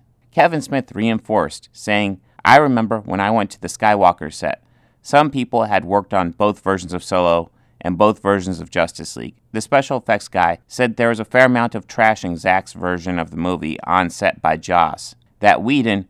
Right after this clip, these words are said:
would cut down, dismiss, and be negative about Zack's version,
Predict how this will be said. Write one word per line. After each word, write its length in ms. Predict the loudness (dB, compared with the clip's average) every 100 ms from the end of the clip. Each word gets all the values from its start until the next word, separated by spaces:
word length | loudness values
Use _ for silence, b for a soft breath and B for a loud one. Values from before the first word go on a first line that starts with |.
| _ -8
would 200 | -8 -2
cut 340 | -2 -2 _
down, 460 | 0 2 2 -2 -8 _ _ -4
dismiss, 680 | -4 -4 -2 -2 -4 -10 _ _ _ _
and 140 | 0 0
be 160 | 2
negative 380 | 2 0 -2 -6
about 280 | 0 0 2
Zack's 340 | 2 0 0
version, 580 | -10 -4 -2 -2 -8 -16